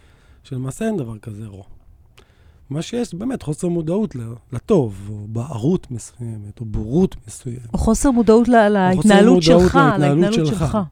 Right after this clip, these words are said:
Speaker 1: זה, זו
Speaker 2: למקום
Speaker 1: עמדה,
Speaker 2: שממנו אתה פועל.
Speaker 1: זו עמדה שלא רצתה לראות קיום מטאפיזי של רוע. אצל אפלטון, למשל, יש אידאה של טוב. אידאה. זאת אומרת, זה, אפלטון, אה,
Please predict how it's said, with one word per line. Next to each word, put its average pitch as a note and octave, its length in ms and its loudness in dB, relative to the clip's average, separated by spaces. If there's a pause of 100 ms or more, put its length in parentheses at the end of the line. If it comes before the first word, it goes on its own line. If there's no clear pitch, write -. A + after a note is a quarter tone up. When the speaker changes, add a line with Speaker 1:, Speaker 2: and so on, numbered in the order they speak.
(540)
Speaker 1:
זה, F3+ 280 -6
זו A3 200 2
Speaker 2:
למקום A#3+ 120 4
Speaker 1:
עמדה, C#4 140 6
Speaker 2:
שממנו B3 460 2
אתה A#3 120 -2
פועל. G3+ 400 0 (340)
Speaker 1:
זו F3 200 -2
עמדה D3 220 -4
שלא D3 360 -4
רצתה D#3 320 -10
לראות C#3 340 -8
קיום C#3 500 -6 (120)
מטאפיזי B2+ 800 -6
של A#2 160 -20
רוע. G#2 200 -16 (880)
אצל B2 160 -12
אפלטון, A2+ 460 -14
למשל, B2+ 360 -14
יש - 160 -14
אידאה C3+ 400 -8
של - 160 -18
טוב. - 240 -20 (640)
אידאה. D#3 300 -4 (200)
זאת - 100 -20
אומרת, A#2+ 220 -14
זה, B2 100 -10 (480)
אפלטון, B2+ 460 -10
אה, A2+ 60 -12